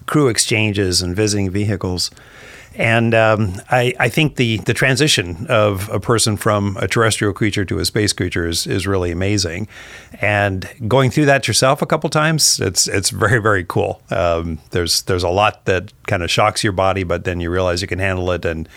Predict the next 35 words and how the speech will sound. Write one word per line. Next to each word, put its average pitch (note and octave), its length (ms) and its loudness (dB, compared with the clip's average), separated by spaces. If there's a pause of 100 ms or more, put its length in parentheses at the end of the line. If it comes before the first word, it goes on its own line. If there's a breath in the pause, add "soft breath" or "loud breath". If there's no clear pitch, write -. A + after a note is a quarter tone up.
(420 loud breath)
and F2 80 -6
you E2 40 -6
become F2+ 240 -2
kind F#2 140 0
of E2+ 80 -2
a E2+ 40 -2
space G2 280 -2
creature, F#2 300 -2
and F2 80 -2
it's D#2+ 80 -6
great. F#2 280 -2 (360 loud breath)
Once G3 160 4
you've B3 80 2
done A3+ 160 4
that F3 140 4
a A#2 40 2
couple A2+ 260 2
of G2+ 80 2
times, G2+ 520 0
the, - 160 -2
the A#2+ 180 -4
really D3+ 380 2
big D3+ 300 -2
pleasure B2 420 0
is F#2+ 140 0
to G#2 100 -2
watch G#2+ 400 0
others C3+ 480 -2
go E2+ 200 -2
through F2+ 280 -4
it - 240 -8
for G#2+ 140 0
their F#2 120 0
first - 320 -2
time, A#2 320 -6